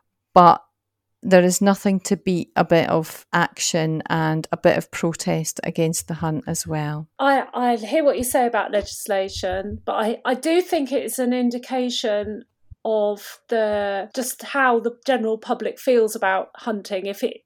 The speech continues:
Speaker 2: does sort of become, uh, stronger in law, the anti-hunting thing and the, the, the anti-trail hunting. I just wonder, does anybody know what the other parties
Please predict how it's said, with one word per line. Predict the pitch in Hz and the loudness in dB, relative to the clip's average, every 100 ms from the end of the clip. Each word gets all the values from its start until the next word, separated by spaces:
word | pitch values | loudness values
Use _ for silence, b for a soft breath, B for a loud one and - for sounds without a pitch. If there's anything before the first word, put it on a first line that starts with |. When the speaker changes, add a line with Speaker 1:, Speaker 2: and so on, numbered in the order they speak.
| - | 0
Speaker 2:
does | 254 233 220 | 4 4 0
sort | - 247 - | -2 -2 -2
of | 208 208 - - | -4 -8 -14 -4
become, | 247 - 247 226 226 | -4 0 -2 0 -2
uh, | - 233 240 | -2 -4 -2
stronger | - 285 254 240 214 | 2 4 6 4 2
in | 208 208 214 | 0 -2 0
law, | 220 196 185 202 226 - - | 0 0 2 0 -2 -8 -2
the | 226 214 | 2 2
anti-hunting | 214 214 233 202 214 214 214 214 | 0 -2 -6 -6 -6 -6 -10 -8
thing | 208 190 190 196 | -4 -4 -6 -8
and | 196 202 | -6 -2
the, | 196 196 - | -2 -2 -6
the, | 214 196 _ | -10 -10 _
the | 214 208 202 | -4 -2 -4
anti-trail | 202 208 208 214 - 214 196 190 190 202 | -6 -6 -10 -14 -6 -2 -2 -2 -6 -8
hunting. | - 185 202 185 190 214 _ | -12 -12 -12 -10 -10 -12 _
I | 277 | 0
just | 403 453 392 | 2 4 4
wonder, | 453 427 269 - - | 4 6 4 2 -4
does | 269 330 | 0 2
anybody | 349 381 339 330 330 | 2 0 -2 -2 0
know | 320 320 220 - 160 254 285 277 - | 2 2 2 0 0 0 0 -6 0
what | 277 262 - - - | 2 4 2 -8 -4
the | 262 254 254 - | -2 0 -2 -2
other | 269 294 | 0 0
parties | - 247 202 202 - 185 185 202 214 - | 0 0 0 0 -6 -6 -6 -8 -8 -10